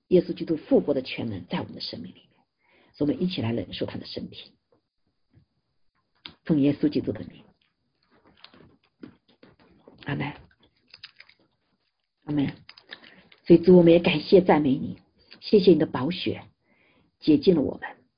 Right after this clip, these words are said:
你说你用你的宝血跟我们盟约，主啊，你永不改变。哈利路亚，谢谢主。所以就刚才所说的，像刚才祷告的所说的一样，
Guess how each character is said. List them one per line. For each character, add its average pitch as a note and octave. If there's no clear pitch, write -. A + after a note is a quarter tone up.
你 D#3+
说 F#3
你 G3
用 G#3
你 D#3+
的 D#3+
宝 D#3+
血 -
跟 E3+
我 D#3
们 -
盟 A#2+
约， D3+
主 D#3+
啊， C#3+
你 E3
永 D#3+
不 E3
改 C#3+
变。 -
哈 -
利 D3+
路 D#3
亚， A#2+
谢 G3
谢 F3+
主。 -
所 -
以 D3
就 -
刚 E3+
才 D#3+
所 C3
说 D#3+
的， B2+
像 -
刚 D#3
才 E3
祷 C3+
告 E3+
的 C#3
所 C3
说 D3
的 C#3+
一 C3
样， A2+